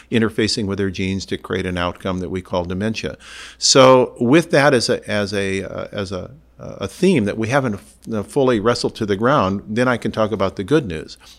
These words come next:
The good news is that over this course of the last, uh,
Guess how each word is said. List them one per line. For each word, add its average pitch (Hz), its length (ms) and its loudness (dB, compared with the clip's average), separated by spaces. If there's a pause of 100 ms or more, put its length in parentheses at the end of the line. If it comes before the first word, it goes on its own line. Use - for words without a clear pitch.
(160)
The 117 160 0
good 196 240 4
news 113 320 0
is 104 360 0
that 107 120 0
over 127 260 2
this 117 240 -4
course 113 440 0
of 104 100 0
the 98 120 0
last, 107 460 0
uh, 98 360 0